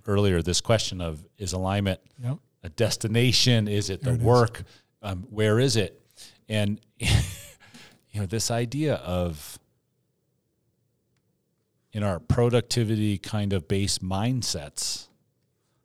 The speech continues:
Speaker 1: that impatience comes in because we can't immediately see the product, right? I mean, and the part of the puzzle is that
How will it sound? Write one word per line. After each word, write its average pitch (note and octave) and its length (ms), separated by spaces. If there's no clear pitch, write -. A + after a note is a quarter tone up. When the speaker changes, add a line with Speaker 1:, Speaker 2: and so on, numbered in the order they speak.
Speaker 1:
that F#2+ 160
impatience G2 560
comes G2 300
in G2+ 180
because F#2 340
we F2+ 80
can't A2 300
immediately G2 420
see - 180
the E2 120
product, - 680
right? G#2 340
I G#2+ 60
mean, G#2+ 180
and G#2 140
the G2+ 80
part A#2+ 300
of A2+ 180
the G2 140
puzzle F#2 720
is G2+ 240
that G2 340